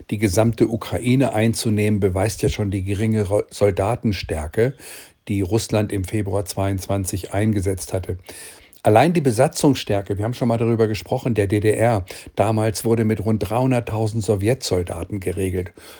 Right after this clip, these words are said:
Also nur um die Sicherheit zu regeln dort in der D D R, die Besatzung. Die D D R ist aber nur ein Drittel so groß wie die heutige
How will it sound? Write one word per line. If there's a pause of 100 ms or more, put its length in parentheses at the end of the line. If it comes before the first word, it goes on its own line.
(140)
Also (180)
nur
um
die
Sicherheit
zu
regeln
dort
in
der
D
D
R,
die
Besatzung. (320)
Die
D
D
R
ist
aber
nur
ein
Drittel (340)
so
groß (380)
wie
die
heutige